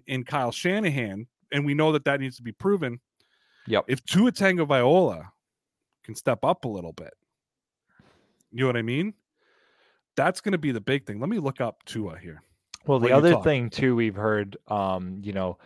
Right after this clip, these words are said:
Speaker 2: there was a quote, I believe, or either earlier this week or last week about how Tua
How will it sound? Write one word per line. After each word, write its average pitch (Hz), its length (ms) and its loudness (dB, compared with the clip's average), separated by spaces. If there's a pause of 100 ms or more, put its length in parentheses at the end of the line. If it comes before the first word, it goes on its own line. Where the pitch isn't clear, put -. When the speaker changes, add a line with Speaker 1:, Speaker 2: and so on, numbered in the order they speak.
(840)
Speaker 2:
there 139 100 4
was 131 140 0
a 131 60 -8
quote, 175 340 0
I 135 60 4
believe, 110 340 -2
or 110 100 -8
either 113 340 0
earlier 151 520 2
this 113 400 -4
week 117 280 -4
or 104 100 0
last 104 380 0
week 98 200 -4
about 92 260 -4
how 98 300 -4
Tua 113 720 2